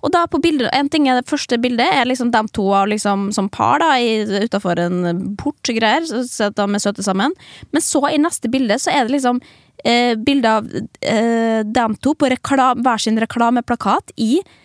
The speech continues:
et, eh, utstillingsvindu med Oakley-briller. Så jeg tror begge to har vært med i kampanjen, og at dette her på en måte bare er at, eh, bru-, eller at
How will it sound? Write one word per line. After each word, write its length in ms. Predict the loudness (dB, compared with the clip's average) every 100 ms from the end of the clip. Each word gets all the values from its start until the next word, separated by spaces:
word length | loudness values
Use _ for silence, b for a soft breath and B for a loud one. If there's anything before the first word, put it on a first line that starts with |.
| b b
et, 240 | -4 -2 -2
eh, 100 | -2 -4 -4
utstillingsvindu 760 | -2 -2 -2 0 0 0 0 0 -2 _ _ _ _ _ _ -2
med 240 | 0 0 0
Oakley-briller. 1800 | 0 0 -4 -2 0 0 -6 _ _ _ _ _ _ -4 0 2 2 2 -4 _ _ _ _ _ _ _ b b b b b
Så 120 | 0
jeg 40 | 2
tror 180 | 2
begge 320 | 2 0 0 0
to 140 | 2
har 60 | 2
vært 280 | 0 0 2
med 220 | 4 2
i 100 | -2
kampanjen, 760 | -2 0 -2 -2 0 2 0 0
og 100 | 0
at 80 | 2
dette 220 | -2 -2
her 240 | 0 0 0
på 80 | 0
en 80 |
måte 160 | 0 0
bare 220 | 0 0
er 240 | 2 0 0 b b b -4
at, 300 | -4 -4 -18 b b -16 -2
eh, 120 | 0
bru-, 280 | 2 0 2
eller 320 | 2 2 2
at 100 | 2